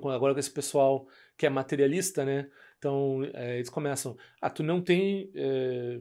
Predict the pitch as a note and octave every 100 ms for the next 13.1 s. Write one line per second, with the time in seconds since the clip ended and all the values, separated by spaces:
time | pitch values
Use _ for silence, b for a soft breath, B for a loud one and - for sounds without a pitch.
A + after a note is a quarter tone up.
0 | B2 D3+ C#3+ C#3 - C#3+ C#3+ F3+ F3+ F3
1 | F3 D#3+ F3+ D#3+ F3 E3+ F3+ F3 C3+ A#2
2 | A#2 - B2+ B2 C3+ D3 C#3+ C#3 C3 -
3 | - _ _ _ _ _ _ _ B2 A#2+
4 | B2+ C#3+ B2 A#2+ B2+ C3+ C3+ B2+ A#2+ A#2+
5 | - C3 C#3 B2+ C3 C3+ B2+ C3 B2 B2+
6 | C3 C3+ C3 B2 A#2+ - _ B B B
7 | B B B B _ - D3 F#3 G3 D3+
8 | C#3+ D3 - - C#3 - - C#3+ E3 F3
9 | - C3 E3 D#3 G3 E3 - D3 C3+ C3
10 | D#3 C#3 B2 B2 B2+ B2+ B2 B2+ D#3 D3+
11 | F3+ E3+ D#3 - D3+ D#3 E3 - B2+ -
12 | B B B B B G3 A#3 G#3 G3+ D#3+
13 | C3